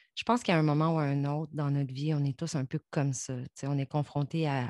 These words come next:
ressentir des choses, à vivre des choses, mais à se dire, « Ah, non, je, je, je veux pas les regarder. »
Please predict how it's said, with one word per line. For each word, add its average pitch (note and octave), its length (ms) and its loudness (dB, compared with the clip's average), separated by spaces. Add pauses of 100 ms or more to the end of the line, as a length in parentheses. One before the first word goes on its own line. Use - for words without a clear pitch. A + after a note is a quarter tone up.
(140)
ressentir F3 500 0
des D3+ 120 -4
choses, D3+ 340 -2
à C#3+ 100 -2
vivre D3 220 -2
des C#3+ 140 -4
choses, F3 420 0 (540)
mais D#3 140 2
à D3+ 100 2
se C#3 60 -4
dire, « D#3+ 340 0
Ah, D3+ 260 2 (160)
non, D3 260 0
je, C#3 180 -4
je, C3 260 -6 (240)
je D#3 100 -6
veux D#3 80 0
pas D3 140 -2
les C#3+ 80 0
regarder. » C3+ 460 -4